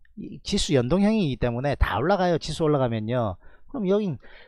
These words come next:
장렬하게 산화하면 되는 겁니다. 인버스의 목적은 해칭입니다. 근데 퍼펙트하게 한다면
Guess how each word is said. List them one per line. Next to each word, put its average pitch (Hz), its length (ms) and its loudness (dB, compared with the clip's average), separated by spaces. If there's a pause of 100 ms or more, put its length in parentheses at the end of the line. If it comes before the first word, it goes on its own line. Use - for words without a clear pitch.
(220)
장렬하게 156 420 6
산화하면 190 600 4
되는 123 200 2
겁니다. 120 240 -2
인버스의 151 960 2
목적은 190 500 6
해칭입니다. 139 920 2 (360)
근데 185 160 -4
퍼펙트하게 196 840 6
한다면 185 500 4